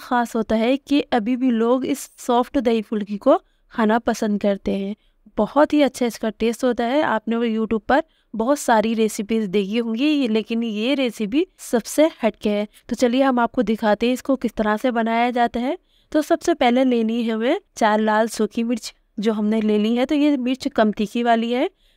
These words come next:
तो कम तीखी वाली मिर्च लेनी है। और उसके बाद में लिया है हमने हाफ टी स्पून जीरा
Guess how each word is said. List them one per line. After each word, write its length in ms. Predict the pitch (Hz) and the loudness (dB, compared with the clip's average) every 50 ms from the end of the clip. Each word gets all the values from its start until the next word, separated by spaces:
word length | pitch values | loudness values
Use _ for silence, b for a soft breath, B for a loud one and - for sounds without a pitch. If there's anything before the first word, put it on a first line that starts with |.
| _ - | _ 0
तो 100 | 254 269 | 0 2
कम 200 | 262 302 285 269 | 4 4 2 2
तीखी 280 | 226 262 233 - - 254 | 2 -2 -2 -2 -2 0
वाली 240 | 233 240 233 233 254 | 2 2 2 2 0
मिर्च 240 | 247 254 247 - - | -2 -4 -4 -4 -2
लेनी 300 | 254 254 254 247 247 247 | 0 0 0 0 -2 -2
है। 180 | 247 277 330 415 - _ _ _ _ _ - | 0 0 0 0 -2 _ _ _ _ _ 2
और 200 | 214 226 233 240 | 4 4 4 4
उसके 240 | 240 - - 269 226 | 0 0 -2 0 2
बाद 220 | 208 220 214 196 | 4 4 4 4
में 100 | 220 233 | 2 0
लिया 200 | 208 208 214 220 | 0 0 0 0
है 60 | 226 | 0
हमने 220 | 233 226 214 214 226 | 0 0 0 0 0
हाफ 180 | 226 226 214 208 - _ | 0 0 0 -2 -2 _
टी 120 | 220 214 202 | -2 -2 -2
स्पून 380 | - - - 220 214 208 208 196 | -4 -4 -2 -2 0 0 -2 -2
जीरा 440 | 175 185 185 190 202 220 254 302 | -2 -2 0 2 4 4 2 2